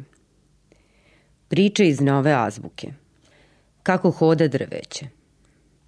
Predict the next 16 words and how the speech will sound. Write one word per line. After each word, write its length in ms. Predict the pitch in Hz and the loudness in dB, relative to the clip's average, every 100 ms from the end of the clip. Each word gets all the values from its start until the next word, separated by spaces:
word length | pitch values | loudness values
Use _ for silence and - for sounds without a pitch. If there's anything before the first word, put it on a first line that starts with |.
| _ _ _ _ _ _ _ - - - _ _ | _ _ _ _ _ _ _ -20 -20 -20 _ _
Jednom 360 | - 156 190 269 | -2 2 6 4
smo 200 | - 175 | 4 4
na 240 | 160 143 | 4 4
proplanku 600 | 131 - 139 175 185 - 127 | 2 2 2 2 0 0 -6
kraj 240 | - 127 | -2 0
ribnjaka 500 | 135 175 185 151 143 | 2 2 2 0 -2
krčili 460 | 139 139 135 175 160 | 0 0 0 2 2
zarasli 460 | 131 123 131 - | 2 0 -2 -2
buteljak. 720 | 117 131 - 120 92 85 - - - - - | -4 -4 -2 -2 -2 -6 -10 -20 -20 -20 -10
Sasekli 500 | - 147 143 143 151 | -2 0 0 0 0
smo 200 | - 143 | 2 4
mnogo 320 | 143 160 139 | 4 4 2
divljih 400 | 117 131 127 127 | 0 0 0 0
ruža, 400 | 139 131 147 170 | 0 0 2 2
vrba, 440 | 160 139 131 151 165 | 2 2 2 2 0
topola, 640 | - 123 135 127 147 175 | -2 -2 2 2 2 0